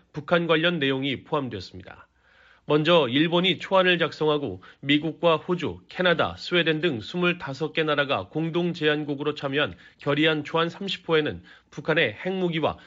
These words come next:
대량 살상 무기의 폐기를 촉구하는 내용이 담겼습니다.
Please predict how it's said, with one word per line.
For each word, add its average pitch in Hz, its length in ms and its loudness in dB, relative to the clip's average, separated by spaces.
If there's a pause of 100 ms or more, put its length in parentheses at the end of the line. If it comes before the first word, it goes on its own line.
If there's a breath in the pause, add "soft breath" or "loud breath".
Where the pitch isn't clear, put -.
(120)
대량 156 360 2
살상 165 380 -2
무기의 139 460 -2
폐기를 180 460 -2
촉구하는 156 540 -2
내용이 135 420 -2
담겼습니다. 113 720 -10